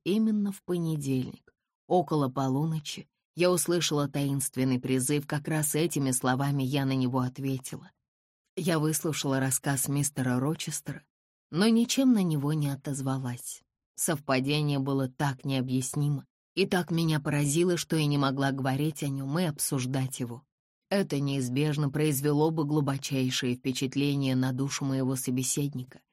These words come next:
А эту душу, которая столько пережила и поэтому имела особую склонность к мрачности — не следовало сейчас уводить в глубокую тень сверхъестественного.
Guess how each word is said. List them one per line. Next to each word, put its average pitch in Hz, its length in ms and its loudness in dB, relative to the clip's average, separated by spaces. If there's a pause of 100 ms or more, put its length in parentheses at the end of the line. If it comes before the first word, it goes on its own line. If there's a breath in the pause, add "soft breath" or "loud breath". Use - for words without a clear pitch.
(120)
А 165 140 4
эту 233 240 2
душу, 247 360 4
которая 170 520 2
столько 160 520 0
пережила 135 640 0
и 147 60 0
поэтому 156 560 0
имела 165 340 0
особую 135 480 0
склонность 131 680 0
к - 100 -10
мрачности — 143 800 -4 (480)
не 180 160 4
следовало 220 580 2
сейчас 185 520 0
уводить 156 440 2
в 147 80 0
глубокую 156 680 0
тень 147 340 0
сверхъестественного. 123 1400 -4